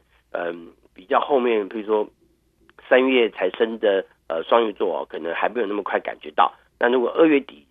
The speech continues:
生的朋友们，大概已经可以感觉到土星来的压力哈。那土星压力的目的，其实只是让我们更明白清楚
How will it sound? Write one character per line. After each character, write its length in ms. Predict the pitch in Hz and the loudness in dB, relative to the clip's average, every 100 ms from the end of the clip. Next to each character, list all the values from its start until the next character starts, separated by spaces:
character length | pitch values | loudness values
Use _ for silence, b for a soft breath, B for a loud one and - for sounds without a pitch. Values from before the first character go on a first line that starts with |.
| _ | _
生 100 | 110 | -4
的 100 | 107 | -4
朋 140 | 90 95 | -4 -4
友 120 | 80 | -4
们， 180 | 73 71 | -8 -4
大 100 | - | -2
概 80 | 98 | 0
已 60 | 80 | -2
经 80 | - | -6
可 80 | |
以 20 | 101 | -6
感 160 | 60 | -6
觉 120 | - - | -8 -2
到 120 | 87 | -2
土 120 | - 65 | -4 -12
星 80 | 98 | -10
来 80 | 76 | -8
的 120 | 87 | -2
压 240 | 104 107 | 0 2
力 200 | - - | 0 -6
哈。 160 | - - b b b - | -8 -10 b b b -6
那 80 | |
土 140 | 143 147 | -4 -2
星 120 | 196 | 0
压 120 | 247 | 2
力 140 | 240 220 | 2 2
的 80 | 170 | 2
目 160 | 185 | 2
的， 180 | 160 151 | 0 -6
其 160 | - 107 | -10 -14
实 100 | 127 | -16
只 80 | 135 | -18
是 80 | 98 | -4
让 160 | 107 | -2
我 40 | 160 | -2
们 100 | - | -2
更 120 | 113 | -4
明 380 | 101 92 95 117 | -4 -8 -10 -6
白 260 | - 143 - - | -4 -4 -10 -8
清 160 | 131 | -8
楚 160 | 127 | -6